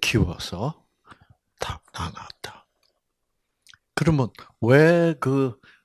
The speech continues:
어, 수술한 자리가 암으로 붙어요? 그거는 사람의 재주로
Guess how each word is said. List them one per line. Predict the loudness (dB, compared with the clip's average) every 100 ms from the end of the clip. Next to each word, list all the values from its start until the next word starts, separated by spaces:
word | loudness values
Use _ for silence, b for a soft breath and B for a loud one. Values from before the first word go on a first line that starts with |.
| -10
어, | -8 -8 -12 -14 -16 -20 _ _ _ _ _ -10
수술한 | -4 -2 -2 -4 -6 -6 -4 -4 -6 -10
자리가 | -4 0 0 -2 -4 -8 -8 -20 b b b b _ 2
암으로 | 4 4 0 -2
붙어요? | -4 6 6 6 -2 -6 _ _ _ _ _ _ _ _ _ _ _ _ _ _ _ _ _ _ _
그거는 | -6 -2 0 0 0 -4 _ B B
사람의 | -4 -2 -4 -4 0 4 6
재주로 | 8 8 8 2 0 -2